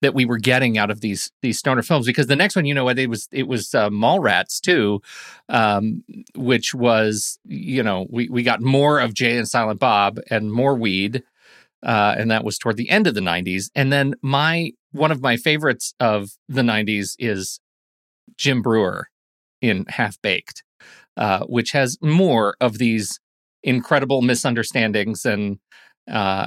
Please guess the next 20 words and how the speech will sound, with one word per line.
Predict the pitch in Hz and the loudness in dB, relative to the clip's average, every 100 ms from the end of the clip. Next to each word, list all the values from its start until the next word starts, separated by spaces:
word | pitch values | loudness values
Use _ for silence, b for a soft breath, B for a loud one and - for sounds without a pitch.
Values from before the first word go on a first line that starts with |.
| - | -6
and, | - 107 101 101 95 - | -4 -2 -2 -4 -10 -4
uh, | 113 101 | -2 0
that | 123 113 | 0 0
was, | 127 120 - | 0 -4 -6
that | 139 120 117 - 127 | 0 0 0 -6 -12
kind | - 135 | -8 -6
of | 110 | 0
wrapped | 110 107 170 | 0 2 -2
up | - | 0
the | 117 | -2
nineties. | 104 98 - | 0 -2 -2
So | 147 | -2
Friday | - 247 294 202 | 2 2 2 0
was | 131 - | -2 -4
smack | - - 180 214 240 240 233 | -4 0 2 2 2 2 -2
in | - 165 | -4 0
the | 143 | 0
middle | 131 139 180 220 165 98 104 B B B B _ | 2 2 4 4 2 0 -2 B B B B _
of | 156 143 131 127 120 - _ _ _ | 0 2 2 -2 -8 -14 _ _ _
a, | 170 | 0